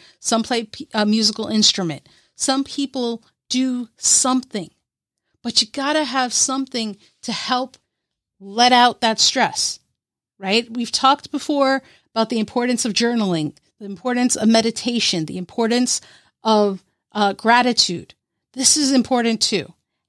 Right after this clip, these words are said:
Have an outlet for fun. 'Cause no matter how bad things can get, you can do something fun for yourself. And you have to be self-aware to realize, "Hey, I need to do something for me," right?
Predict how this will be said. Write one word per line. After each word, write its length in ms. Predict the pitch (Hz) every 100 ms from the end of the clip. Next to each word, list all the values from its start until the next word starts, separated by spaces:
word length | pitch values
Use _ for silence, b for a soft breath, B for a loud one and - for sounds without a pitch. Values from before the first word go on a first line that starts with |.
| _ -
Have 440 | 226 247 269 254 -
an 140 | 220 -
outlet 440 | 214 214 214 208
for 220 | - 208
fun. 400 | 190 196 156 - _ _ _ _ _ _ _ _ _ _ _ _ _
'Cause 240 | - 233 220
no 100 | 240
matter 200 | 226 226
how 300 | - 294 302
bad 300 | 294 269 254
things 240 | 262 240
can 120 | 233
get, 240 | 220 240 233
you 140 | 254
can 180 | - 277
do 160 | 285 269
something 1000 | - - 349 359 349 - 339 240 175 - _ _
fun 280 | 247 247 240
for 120 | 254
yourself. 840 | 226 220 - - - 110 - - _ _ _ _ _ _ _ _ _ -
And 180 | 233 247
you 80 |
have 320 | 226 247 277 -
to 80 |
be 160 | 269 269
self-aware 680 | - 262 247 254 240 269 247
to 260 | - 254
realize, 640 | 208 240 285 262 208 196 196 b b b b
"Hey, 180 | 247
I 180 | 214 220
need 320 | 240 254 220
to 160 | - 208
do 140 | 214
something 280 | 202 208 196
for 160 | 190 190
me," 280 | 170 - - _ _ _ _ _ _ _ _ _ _
right? 320 | 180 185 185